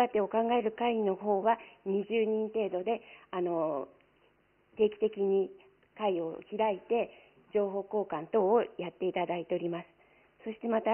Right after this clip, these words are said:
あの、日だまりの会の方は、えっと、九人の親御さんたちが、あの、組織を作って、皆さんで、あの、仲間づくりをしている状況です。以上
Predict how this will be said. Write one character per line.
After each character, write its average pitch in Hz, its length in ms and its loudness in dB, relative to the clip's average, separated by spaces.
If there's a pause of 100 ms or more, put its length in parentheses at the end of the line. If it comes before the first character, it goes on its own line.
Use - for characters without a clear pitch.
(180)
あ 175 80 -2
の、 180 120 0
日 185 140 -6
だ 220 100 6
ま 233 120 2
り 233 100 -4
の 240 120 -4
会 247 220 -2
の 196 100 -2
方 180 200 -2
は、 190 160 0 (260)
え - 60 -10
っ - 40 -10
と、 - 100 -16
九 214 220 -2
人 170 300 -2
の 156 200 -6 (240)
親 165 200 -4
御 170 120 -4
さ 160 140 -8
ん 151 60 -10
た 160 140 -10
ち - 120 -18
が、 226 160 2 (360)
あ 156 120 -8
の、 156 200 -4 (120)
組 180 120 -6 (140)
織 165 80 -2
を - 60 -6 (100)
作 220 140 -4
っ - 20 -2
て、 220 400 -6 (400)
皆 180 160 -6
さ 160 160 -10
ん 151 120 -12
で、 143 220 -6 (220)
あ 170 80 -10
の、 160 120 -8
仲 165 260 -10
間 175 140 -4
づ 180 140 -12
く 175 120 -8
り 208 120 -4
を 220 60 -4
し - 140 -12
て 165 80 -10
い 151 100 -12
る 151 160 -14 (180)
状 160 80 -8 (200)
況 151 200 -12
で 160 140 -18 (1040)
す。 175 40 -16
以 - 20 -18
上 120 100 -12